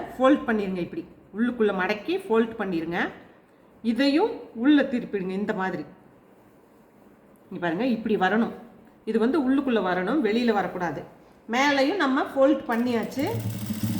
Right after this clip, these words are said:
ஃபர்ஸ்ட் நீங்க ஸ்டார்டிங் பண்ணும்போது கெட்டி தையலா போட்டு ஸ்டார்ட் பண்ணுங்க. முடிக்கிற இடத்துல இருக்கிறத இதையும் வந்து இப்படி உள்ள மடக்கி விட்டு இப்படி பிடிங்க, மடக்கி. அப்போ இது மேல ஒரு படிமான தையல் போட்டுட்டு வாங்க.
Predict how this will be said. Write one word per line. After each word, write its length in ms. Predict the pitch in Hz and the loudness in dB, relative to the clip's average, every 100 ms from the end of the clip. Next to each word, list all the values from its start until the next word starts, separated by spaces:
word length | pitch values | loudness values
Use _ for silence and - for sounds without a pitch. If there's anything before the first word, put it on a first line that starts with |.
| - | 4
ஃபர்ஸ்ட் 240 | 208 - | 4 2
நீங்க 200 | 247 262 - | 2 0 -2
ஸ்டார்டிங் 460 | - 247 277 302 262 | 0 0 2 0 -2
பண்ணும்போது 500 | 247 233 240 381 349 | -2 0 2 2 2
கெட்டி 280 | 247 240 285 | 2 2 0
தையலா 340 | 277 240 277 269 | 0 0 -2 0
போட்டு 280 | 226 226 359 | -2 0 -6
ஸ்டார்ட் 380 | - 220 226 | -2 -2 0
பண்ணுங்க. 420 | 233 214 196 277 440 - - - | -2 -2 0 -2 -4 -12 -14 -2
முடிக்கிற 340 | 302 381 381 294 | 2 4 4 2
இடத்துல 300 | 254 247 294 226 | 0 0 2 2
இருக்கிறத 460 | 196 214 190 254 453 - - - | 0 -2 0 0 -2 -10 -18 -12
இதையும் 400 | 233 240 262 285 | -4 -2 0 2
வந்து 200 | 226 254 | 2 2
இப்படி 260 | 349 226 294 | 0 0 -2
உள்ள 320 | 226 254 277 | 0 0 2
மடக்கி 440 | 240 220 247 - 247 | 4 2 0 -4 -6
விட்டு 480 | 220 302 453 - - - - | -2 -2 -2 -4 -20 -20 -10
இப்படி 120 | 233 226 | -8 -6
பிடிங்க, 340 | 240 220 170 - - - - | -6 -4 -6 -10 -20 -20 -10
மடக்கி. 340 | 196 202 202 - - - - - - - | -4 -4 -4 -14 -18 -20 -20 -20 -20 -12
அப்போ 580 | 233 - - 330 - - - - 254 | -6 -4 2 2 0 -10 -18 -16 -4
இது 80 | 240 240 | 0 2
மேல 200 | 254 349 | 2 2
ஒரு 100 | 233 - | 2 2
படிமான 400 | 208 226 226 214 196 | 0 2 0 0 -4
தையல் 320 | 180 277 - | -2 -2 0
போட்டுட்டு 320 | 226 226 - 180 | 0 0 -2 -4
வாங்க. 160 | 165 | -4